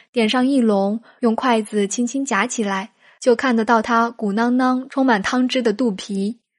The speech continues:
一口下去，你立刻就会忘记曾经吃的那种假烧麦。哎呀，今天说了这么多好吃的，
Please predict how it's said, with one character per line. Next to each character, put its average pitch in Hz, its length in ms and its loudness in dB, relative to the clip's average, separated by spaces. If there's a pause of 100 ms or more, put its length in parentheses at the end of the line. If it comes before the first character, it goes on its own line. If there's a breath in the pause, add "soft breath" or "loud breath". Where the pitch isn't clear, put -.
(160)
一 247 100 -4
口 220 180 -2
下 214 220 0
去， 208 320 -4 (240 soft breath)
你 220 160 0
立 302 180 2
刻 240 140 -2
就 226 140 2
会 220 100 -2
忘 226 260 0
记 208 300 -4
曾 208 220 -4
经 226 180 -2
吃 226 140 -4
的 214 80 -2
那 220 180 0
种 196 420 -6
假 - 260 -6
烧 233 300 -2
麦。 240 280 -4 (840)
哎 226 160 -6
呀， 196 220 -6 (240 loud breath)
今 294 140 -6
天 311 140 -2
说 320 180 -2
了 320 100 -2
这 349 200 -6
么 311 80 -6
多 240 120 0
好 190 220 -6
吃 208 300 -2
的， 208 160 -8